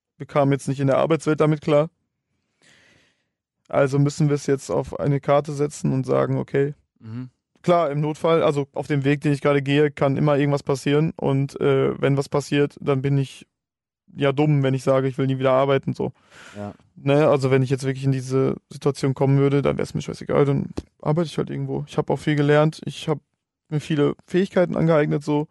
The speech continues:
Speaker 2: Mhm.
Speaker 1: was jeder eigentlich heutzutage auch machen kann und auch vi-, die meisten tun, ne? Durch YouTube, durch einfach selber engagieren, so.
Speaker 2: Ja, ja.
Speaker 1: Sachen in-, für Sachen interessieren, lernen,
Speaker 2: Mhm.
Speaker 1: weißt du?
Speaker 2: Ja.
Speaker 1: Und ich kann zum Beispiel vielleicht zehn, fünfzehn Programme bedienen, so,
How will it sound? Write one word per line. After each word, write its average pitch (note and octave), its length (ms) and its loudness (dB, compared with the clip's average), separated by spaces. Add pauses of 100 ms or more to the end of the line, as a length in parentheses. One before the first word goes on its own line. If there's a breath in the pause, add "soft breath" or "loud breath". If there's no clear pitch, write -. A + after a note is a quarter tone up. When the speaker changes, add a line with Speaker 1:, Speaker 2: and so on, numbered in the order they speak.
(120 soft breath)
Speaker 2:
Mhm. A#2+ 320 -10
Speaker 1:
was C#3+ 220 -10
jeder D#3+ 280 2
eigentlich D3+ 220 4
heutzutage D3 420 0
auch C3+ 120 0
machen D3 260 -2
kann F#3 220 2
und D#3 240 0
auch D3 100 -4
vi-, - 140 -10
die D#3 120 -6
meisten C#3+ 300 0
tun, F#3 260 2
ne? D#3+ 160 2 (600 loud breath)
Durch E3 180 -2
YouTube, D3 520 0
durch C3+ 400 -2 (840)
einfach D3 480 -2 (460)
selber D3+ 420 4
engagieren, D3 560 2
so. C3 320 -2 (180)
Speaker 2:
Ja, A2 100 -10
ja. G2 240 -8
Speaker 1:
Sachen E3+ 380 0
in-, C#3 180 2
für D#3+ 140 -2
Sachen E3 220 0
interessieren, C#3+ 640 0
lernen, D3 300 2
Speaker 2:
Mhm. C3 40 -10
Speaker 1:
weißt C#3+ 200 -2
du? B3+ 100 0 (400)
Speaker 2:
Ja. G#2+ 80 -10
Speaker 1:
Und C#3+ 100 -4
ich - 60 -16
kann D3 160 0
zum D3 120 0
Beispiel C#3+ 240 -2
vielleicht C#3+ 260 0
zehn, E3 200 2
fünfzehn E3 340 -2
Programme D#3 380 2
bedienen, C3 380 -2
so, B2+ 200 -2